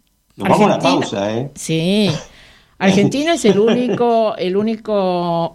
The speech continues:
Speaker 2: uno de los pocos países que tiene Día del Amigo, Uruguay también, bueno, pero no es si hay algo que también nos caracteriza a nosotros es el ser, eh, buenos amigos, que es distinto al amiguismo, ¿no? Y,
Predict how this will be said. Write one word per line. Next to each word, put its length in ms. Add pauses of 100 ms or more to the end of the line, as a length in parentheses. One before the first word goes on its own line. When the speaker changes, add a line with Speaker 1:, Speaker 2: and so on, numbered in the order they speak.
Speaker 2:
uno 240
de 40
los 120
pocos 440
países 480
que 100
tiene 280
Día 320
del 200
Amigo, 400
Uruguay 380
también, 840
bueno, 320
pero 380 (340)
no 160
es 320 (560)
si 180
hay 140
algo 220
que 100
también 320
nos 140
caracteriza 680
a 40
nosotros 680
es 260
el 300
ser, 320
eh, 160
buenos 460
amigos, 560
que 140
es 100
distinto 420
al 100
amiguismo, 840
¿no? 260 (540)
Y, 300